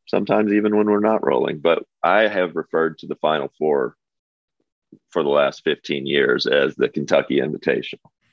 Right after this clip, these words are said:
Uh, you know, and so it especially hurts knowing that there's a blue blood Final Four right now.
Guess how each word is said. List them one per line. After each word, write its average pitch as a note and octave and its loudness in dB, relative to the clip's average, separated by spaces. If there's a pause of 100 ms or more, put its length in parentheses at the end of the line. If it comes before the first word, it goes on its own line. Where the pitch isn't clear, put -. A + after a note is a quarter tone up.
(800)
Uh, D2 2
you D#2+ 2
know, G#1+ -2 (260)
and E2 0
so F2+ 4 (800)
it A#2+ 2
especially F2+ 0 (880)
hurts - -2 (460)
knowing E2+ 0
that D#2+ 2
there's F2 2
a D2+ 2
blue F2 0
blood D#2 0
Final C#2+ -2
Four - -6 (480)
right C#2 -2
now. G#1 -6